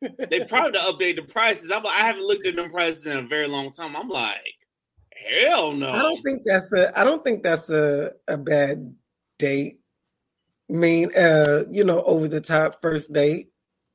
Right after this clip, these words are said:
Speaker 1: Honestly,
Speaker 3: I don't
Speaker 1: I don't
Speaker 3: think so.
Speaker 1: either. And I say that because, well, not a first date. I ain't gonna say that, but maybe, like, while we're dating, not necessarily you my old man, you my old lady.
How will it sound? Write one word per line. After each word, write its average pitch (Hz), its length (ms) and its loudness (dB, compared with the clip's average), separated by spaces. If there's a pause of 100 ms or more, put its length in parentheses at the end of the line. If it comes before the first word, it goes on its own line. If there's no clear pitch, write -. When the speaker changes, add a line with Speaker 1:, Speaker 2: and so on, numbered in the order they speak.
(480)
Speaker 1:
Honestly, 277 400 -2
Speaker 3:
I 202 80 0
don't - 20 -2
Speaker 1:
I 233 40 -2
don't 208 140 -2
Speaker 3:
think 214 220 -12
so. 226 60 -8
Speaker 1:
either. 226 100 -12
And 196 140 -6
I 208 160 -2
say 202 120 -10
that 196 200 -8
because, 175 580 -8 (360)
well, 208 120 -8
not 269 160 2
a 202 60 -6
first 170 300 -4
date. 147 140 -10
I 180 80 -4
ain't 180 80 -10
gonna 151 120 -12
say 147 100 -14
that, 127 180 -14
but 151 300 -10 (420)
maybe, 285 280 -2
like, 190 320 -2
while 190 240 -2
we're 190 180 -6
dating, 180 500 -8
not 220 220 -2
necessarily 180 800 -8 (160)
you 180 160 -12
my 180 160 -4
old 175 220 -4
man, 170 200 -6
you 170 100 -8
my 165 180 -8
old 165 180 -6
lady. 170 320 -8